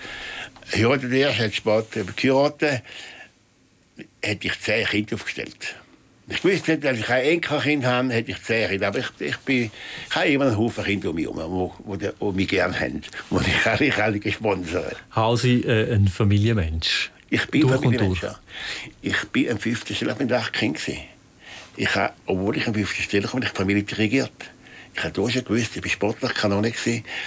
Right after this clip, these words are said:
Speaker 1: Ich habe da schon das Kommando übernommen und ich habe gewusst, dass ich reich werde. Ich wollte reich werden. Ich habe gesagt, ich will nicht meine Mutter alle in die Wohnung müssen hören, der Vater hat viel Geld gebraucht, viel Geld gebraucht, viel Geld gebraucht.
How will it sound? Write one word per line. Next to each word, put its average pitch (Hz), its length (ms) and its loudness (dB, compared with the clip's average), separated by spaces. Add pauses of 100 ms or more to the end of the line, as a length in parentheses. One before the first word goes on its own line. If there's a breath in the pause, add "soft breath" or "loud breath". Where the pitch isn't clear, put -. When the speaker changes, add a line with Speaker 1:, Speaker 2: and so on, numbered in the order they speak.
(200 loud breath)
Speaker 1:
Ich - 60 -14
habe - 80 -2
da 104 140 2
schon 127 120 2
das - 80 -2
Kommando 101 500 2
übernommen 110 420 2
und 98 120 -2
ich 85 60 0
habe - 160 -2
gewusst, - 440 0
dass 82 120 -2
ich 82 160 -2
reich 82 220 0
werde. - 380 -8
Ich - 180 -2
wollte 151 320 4
reich 151 220 4
werden. - 320 -6 (680 loud breath)
Ich 104 100 -2
habe 104 120 0
gesagt, 147 420 2
ich 147 180 0
will 113 200 2
nicht 135 560 2 (420 loud breath)
meine 107 200 0
Mutter 143 680 2 (260)
alle 143 380 0
in 123 300 0
die 101 260 -4
Wohnung 139 400 4
müssen 98 240 -6 (180)
hören, 135 380 4
der 117 100 0
Vater 104 280 -4
hat - 80 -16
viel 202 200 -4
Geld 139 300 0
gebraucht, 131 300 2
viel 92 120 -4
Geld 110 320 0
gebraucht, 127 280 -2
viel 82 120 -4
Geld 123 280 2
gebraucht. 123 340 0